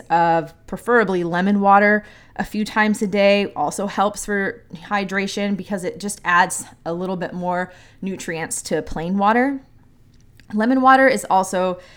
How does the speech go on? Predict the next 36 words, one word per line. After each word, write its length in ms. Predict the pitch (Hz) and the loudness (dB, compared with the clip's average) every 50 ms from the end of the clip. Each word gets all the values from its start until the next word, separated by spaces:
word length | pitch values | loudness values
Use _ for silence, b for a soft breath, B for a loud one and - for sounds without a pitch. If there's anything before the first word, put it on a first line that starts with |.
| B B B B B B B B - - _ _ - - - _ - _ _ _ _ | B B B B B B B B -20 -20 _ _ -20 -20 -20 _ -20 _ _ _ _
has 320 | - - 208 190 214 220 196 | -10 2 6 6 6 6 6
the 80 | 208 | 0
nutrients, 460 | 208 214 226 226 220 185 180 214 208 - | 0 0 0 0 -2 -6 -8 -8 -10 -4
but 280 | - 196 190 - - - | -2 -2 -2 -2 -2 -6
it, 280 | 202 196 - - _ _ _ - _ _ _ - | -8 -8 -8 -10 _ _ _ -20 _ _ _ -2
it 60 | 220 | 2
adds 260 | - 226 233 220 196 | 6 6 6 4 4
life 420 | 170 160 190 180 185 190 - - | -2 4 4 4 4 4 0 -8
to 140 | - - 175 | -8 -8 -8
water, 520 | 156 156 139 98 104 101 110 120 135 - - - | -2 -2 -2 -2 0 -2 -4 -6 -6 -8 -10 -6
um, 380 | 165 180 165 156 156 165 160 - | -4 -2 -2 -2 -4 -6 -8 -10
because 500 | 196 - - 214 170 165 165 156 156 - | -10 -6 0 2 2 2 2 0 -4 -6
you're 100 | 170 170 | -10 -8
taking 360 | - 220 180 - 196 190 180 | -6 -8 -8 -6 -6 -8 -8
a 40 | 165 | -8
fresh 360 | - - 185 180 180 - - | -8 -4 -4 -4 -4 -4 -12
fruit 440 | - - 254 208 160 156 - - - - | -6 -4 -2 -2 -2 -4 -10 -12 -14 -14
and 120 | 180 170 - | -14 -10 -2
adding 300 | - 175 180 180 175 170 | 2 2 2 2 0 -8
it 140 | 170 - - | -10 -10 -8
to 100 | - 180 | -8 -6
water 340 | 156 165 165 165 160 160 | -2 0 0 0 0 -2
that 140 | 160 160 151 | -2 -2 -2
has 180 | 160 180 165 - | -2 -4 -10 -10
been 120 | 180 170 | -10 -10
sitting 300 | 170 - 180 160 170 170 | -8 -8 -8 -6 -6 -8
in 80 | 165 160 | -8 -8
a 60 | 156 | -8
water 320 | 147 151 156 151 151 160 | -4 -2 -2 -2 -2 -4
bottle 320 | - 151 147 147 143 143 143 | -4 -4 -4 -4 -4 -6 -6
or 100 | 147 156 | -8 -8
whatnot 500 | 151 151 147 127 135 147 147 147 151 - | -6 -6 -6 -6 -4 -6 -6 -6 -8 -8
for, 280 | - 156 147 143 - - | -8 -8 -8 -8 -10 -12
for 100 | - 147 | -14 -14
however 440 | - - 143 160 151 156 156 156 147 | -10 -6 -6 -4 -4 -6 -6 -10 -12
long. 420 | 147 151 143 135 127 131 - - | -10 -8 -8 -8 -8 -10 -14 -16